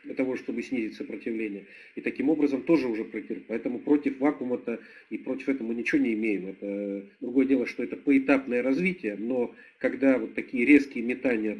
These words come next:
то в Мар-, то на Марс, то, э, пилотируемые возра-, полеты в космос, то вакуумная труба, а теперь под землю, но это вызывает уже, мягко говоря, с точки зрения технологических направлений,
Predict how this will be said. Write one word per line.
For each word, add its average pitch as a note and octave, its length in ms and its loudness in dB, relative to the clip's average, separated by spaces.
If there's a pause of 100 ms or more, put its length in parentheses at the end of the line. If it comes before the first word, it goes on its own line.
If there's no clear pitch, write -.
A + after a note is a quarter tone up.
(140)
то C3 320 2 (380)
в G#2 60 -14
Мар-, C3 300 2 (140)
то C3+ 100 0
на B2+ 140 2
Марс, B2 320 0 (200)
то, A#2+ 440 0 (300)
э, A2+ 720 -4 (280)
пилотируемые B2 640 0
возра-, A#2+ 460 -4 (160)
полеты A2+ 600 -4
в - 280 -20
космос, A#2 400 -2 (160)
то C3 180 0
вакуумная A#2 480 0
труба, A#2+ 360 0
а A2 60 0
теперь - 300 -4
под A#2 200 -4
землю, C#3+ 460 2 (360)
но B2 280 -2
это D3 200 4
вызывает A#2+ 540 2
уже, A#2 200 -4
мягко A2+ 340 -2
говоря, A2+ 320 -2
с - 60 -10
точки - 340 -6
зрения A2+ 340 -2
технологических - 1000 -6 (480)
направлений, B2+ 840 2